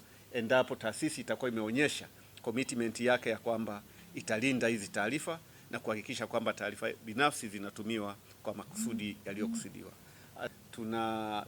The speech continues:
taasisi zaidi ya laki moja na arobaini ambazo zinatakiwa kujisajili kwa Tanzania nzima.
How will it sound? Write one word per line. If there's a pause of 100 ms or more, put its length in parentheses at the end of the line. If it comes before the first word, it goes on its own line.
(120)
taasisi
zaidi
ya
laki
moja
na
arobaini (580)
ambazo
zinatakiwa
kujisajili
kwa
Tanzania
nzima.